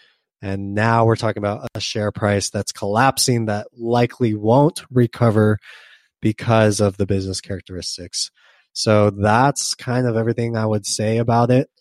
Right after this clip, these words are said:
Um, it's great. He's doing his due diligence. I think I love to hear the fact that he's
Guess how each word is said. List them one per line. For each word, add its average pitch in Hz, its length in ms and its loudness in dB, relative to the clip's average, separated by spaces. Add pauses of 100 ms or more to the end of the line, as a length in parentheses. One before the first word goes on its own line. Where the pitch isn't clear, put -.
(360)
Um, 101 340 -4
it's 117 140 -10
great. 113 380 2 (200)
He's 120 220 -6
doing 120 180 0
his 110 140 -4
due 113 140 -2
diligence. 113 420 0
I 107 80 0
think 110 360 -6 (640)
I 104 100 -4
love 113 360 2
to 117 120 2
hear 123 180 4
the 113 80 2
fact 117 320 2
that 113 100 -2
he's 107 400 -2